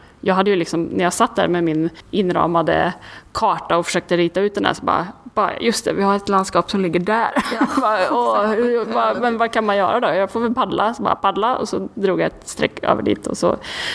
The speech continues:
Speaker 1: tänkte jag inte mer på det förrän liksom det väl var dags, liksom. Så det var ju liksom ofantligt skönt när det väl blev av och gick så bra. Alltså, vi hade ju,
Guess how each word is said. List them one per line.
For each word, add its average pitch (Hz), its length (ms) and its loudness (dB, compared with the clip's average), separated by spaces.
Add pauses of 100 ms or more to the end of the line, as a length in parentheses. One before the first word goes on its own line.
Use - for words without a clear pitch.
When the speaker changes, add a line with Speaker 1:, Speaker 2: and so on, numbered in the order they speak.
(140)
Speaker 1:
tänkte 214 260 0
jag 165 60 4
inte 156 120 -4
mer 160 140 2
på - 160 -2
det 208 140 4
förrän 170 260 0
liksom 165 400 0 (320)
det 180 80 0
väl 160 380 0 (320)
var 202 140 2
dags, - 360 -2
liksom. - 340 0 (280)
Så - 160 0
det 214 180 2
var 190 180 2
ju 160 140 2
liksom 165 300 -4
ofantligt - 580 -4
skönt - 580 -2 (260)
när 196 280 -2
det 143 160 -4
väl 147 240 -2
blev 151 240 -2
av 180 300 4
och - 200 0
gick 147 240 -4
så - 140 -6
bra. 196 320 4
Alltså, 156 440 -2 (200)
vi 196 160 -2
hade 156 300 0
ju, 151 240 2